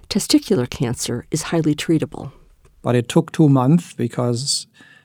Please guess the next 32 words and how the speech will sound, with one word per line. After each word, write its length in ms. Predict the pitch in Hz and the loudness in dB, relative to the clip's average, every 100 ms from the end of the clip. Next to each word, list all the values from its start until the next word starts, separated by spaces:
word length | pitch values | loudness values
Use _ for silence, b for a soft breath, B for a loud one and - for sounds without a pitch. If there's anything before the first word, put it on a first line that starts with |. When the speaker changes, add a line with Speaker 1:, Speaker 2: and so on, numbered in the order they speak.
| - | -12
Speaker 2:
I 80 | 113 | -8
first 320 | - 135 131 | 0 2 2
had 120 | 131 | 0
to 40 | 120 | 0
go 180 | 123 120 | 0 0
through 160 | - | 0
surgery, 560 | 117 139 139 139 139 131 | -2 2 2 2 4 4
and 140 | 127 | 4
then 80 | 139 | 6
it 100 | 185 | 4
took 180 | 202 185 | 4 4
another 280 | 156 156 147 | 4 4 2
four 300 | - 160 143 | 2 4 4
weeks 440 | 147 147 139 - b b b b b b b | 4 4 0 -10 b b b b b b b
for 580 | - - 147 143 135 143 | -4 4 6 6 4 2
the 120 | 127 | 0
biopsy 440 | 131 143 139 - | 4 4 4 0
to 80 | 120 | -2
come 240 | - 123 | 0 0
back. 580 | 117 117 - - - - | 2 0 -4 -10 -16 -10
And 240 | - 117 117 | -2 0 2
so 500 | - 127 127 123 131 | 2 4 4 4 0
I, 300 | 131 120 131 131 139 | -4 0 2 2 -2
there 200 | 127 127 | -2 0
were 140 | 127 | 0
two 200 | - 180 | 4 6
months 380 | 151 143 139 135 | 8 8 6 4
of 380 | 123 120 - - b b b b b b b - | -2 -4 -8 -18 b b b b b b b 0
me 300 | 147 151 143 | 4 6 6
pretty 300 | 135 156 143 | 4 4 6
much 240 | 131 123 | 4 2
assuming 880 | 135 - - 135 135 123 120 120 120 | -2 -2 2 4 4 4 4 2 0